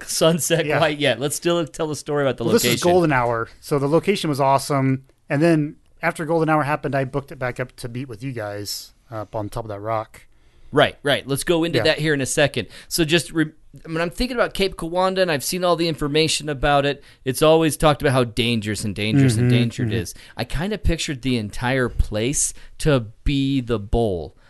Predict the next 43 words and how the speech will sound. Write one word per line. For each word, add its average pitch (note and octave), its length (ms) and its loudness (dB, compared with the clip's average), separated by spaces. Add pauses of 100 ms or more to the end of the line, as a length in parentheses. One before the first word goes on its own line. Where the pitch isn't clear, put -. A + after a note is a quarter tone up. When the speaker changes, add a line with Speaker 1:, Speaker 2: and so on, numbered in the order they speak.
(140)
Speaker 1:
I, C3 300 -6
I - 20 -2
thought D3 340 -4
that's B2+ 200 -2
how D3+ 220 2
Speaker 2:
Oh, A#2 40 -4
yeah. C#3+ 80 0
Speaker 1:
everything D3+ 560 0
was. F#2 380 -4 (180)
You C#3+ 200 -4
go D#3 320 2
up - 280 -8
there, C#3+ 280 0 (260)
when C#3+ 120 0
you C3+ 80 4
first F#3+ 300 -2
arrive, C3 540 0
you A#2 80 -2
see C#3 220 -2
at C3 100 -2
the A#2+ 160 0
end D3+ 80 0
of D3+ 60 -8
this D3 200 -4
long C3+ 280 2
beach, B2 580 -2
it B2 160 -4
just D3 260 -2
goes B2 320 0
straight A3 480 -4
up, D3 340 -4
and C#3+ 120 -2
it's C3 180 -8
a C3 60 -8
sandy D#3+ 840 -2
hill. A2+ 440 -2
It's A#2+ 160 -8
like D3 220 -6
a A#2+ 60 -4
ski G3 400 -4
slope A2 600 -2 (140)
of G#2 180 -4
sand. F#2 680 -4